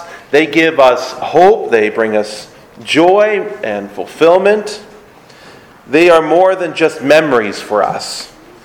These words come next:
They leave an impression upon us, maybe even a lasting impression upon us for the rest of our lives. In a word, they change us.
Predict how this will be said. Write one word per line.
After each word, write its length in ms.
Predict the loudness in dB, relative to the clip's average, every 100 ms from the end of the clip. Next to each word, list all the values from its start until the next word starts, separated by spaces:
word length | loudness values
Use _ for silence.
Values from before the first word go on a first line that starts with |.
| -20 -20 0
They 360 | 2 2 0
leave 600 | 0 0 2 0 -2 -2
an 80 | -2
impression 540 | -2 2 2 2 0 -2
upon 400 | 0 0 0 -2
us, 200 | -4 -2
maybe 220 | -2 0
even 400 | -2 -2 -4 -2
a 100 | 0
lasting 640 | 4 4 4 0 -6 -4
impression 460 | -4 0 -2 -2 -8
upon 360 | -4 -2 0 -2
us 140 | -2
for 120 | -4
the 100 | -2
rest 420 | 4 4 4 -4 -12 -18 -20 _
of 160 | 2 4
our 120 | 4
lives. 540 | 4 2 0 -6 -10
In 140 | -2 -2
a 40 |
word, 680 | 2 2 2 0 -6 -16 -10 0
they 580 | 2 2 -2 -8 -16 -20 -8
change 580 | -4 -2 -2 -2 -4 -4
us. 560 | -6 -8 -14 -16 -18